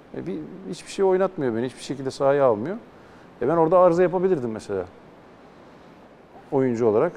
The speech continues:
antrenörümle tartışabilirdim ama sırf yani aileyle aram çok iyi olduğu için, Tuncay Bey'le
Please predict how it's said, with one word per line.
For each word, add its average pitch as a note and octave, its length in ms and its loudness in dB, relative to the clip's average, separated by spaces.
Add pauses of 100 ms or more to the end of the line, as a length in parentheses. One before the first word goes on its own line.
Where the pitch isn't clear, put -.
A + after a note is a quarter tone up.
(120)
antrenörümle C3 560 -4
tartışabilirdim D3 840 -2
ama F3 140 0
sırf G3+ 260 -2 (760)
yani A#2+ 200 -2
aileyle D#3 440 6
aram D#3 220 2
çok D#3+ 260 -8
iyi D#3+ 80 0
olduğu D#3+ 220 0
için, C3+ 200 -12
Tuncay D3 400 2
Bey'le B2+ 320 0